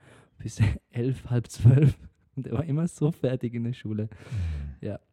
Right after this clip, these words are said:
Speaker 1: so wurde, so war, war die Lehrzeit von dem. Das ist auch ha-, hart, glaub ich, ich weiß nicht. Man macht sich halt auch schwer,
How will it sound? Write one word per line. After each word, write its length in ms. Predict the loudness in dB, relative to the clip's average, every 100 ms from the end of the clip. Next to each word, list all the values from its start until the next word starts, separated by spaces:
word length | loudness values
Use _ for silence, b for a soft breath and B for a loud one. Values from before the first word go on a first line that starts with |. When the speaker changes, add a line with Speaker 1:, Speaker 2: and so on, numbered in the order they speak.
| _ _
Speaker 1:
so 240 | -10 -6 -4
wurde, 580 | -4 -4 -6 -4 -6 -8
so 220 | -10 -8
war, 360 | -8 -6 -6 -6
war 200 | -6 -6
die 180 | -6
Lehrzeit 580 | -8 -10 -12 -10 -12 -10
von 200 | -8 -8
dem. 240 | -6 -8 -10 -16 _ _
Das 100 | -18 -16
ist 100 | -12
auch 200 | -14 -12
ha-, 360 | -12 -12 -10
hart, 320 | -10 -10 -12 _
glaub 140 | -12
ich, 80 | -10
ich 120 | -10
weiß 180 | -10 -10
nicht. 200 | -10 -10 _ _ _ _
Man 160 | -10 -6
macht 200 | -8 -8
sich 120 | -8
halt 140 | -6
auch 100 | -8
schwer, 380 | -10 -10 -8 -10